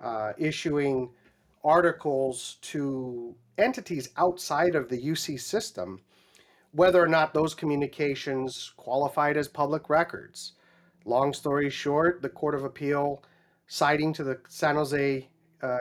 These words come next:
case out of the Supreme Court, uh, applying the factors that the Supreme Court laid out,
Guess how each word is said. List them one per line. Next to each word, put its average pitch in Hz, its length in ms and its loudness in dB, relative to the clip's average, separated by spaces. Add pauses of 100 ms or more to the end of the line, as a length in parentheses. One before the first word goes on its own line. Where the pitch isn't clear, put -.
case 156 360 -2
out 123 120 0
of 117 140 -4
the 120 100 -4
Supreme 139 460 -6
Court, 151 460 -2 (480)
uh, 120 380 0 (180)
applying 151 600 2
the 135 80 0
factors 175 920 0
that 139 180 -2
the 135 60 -8
Supreme 156 440 -4
Court 147 480 -2 (280)
laid 139 320 2
out, 135 360 2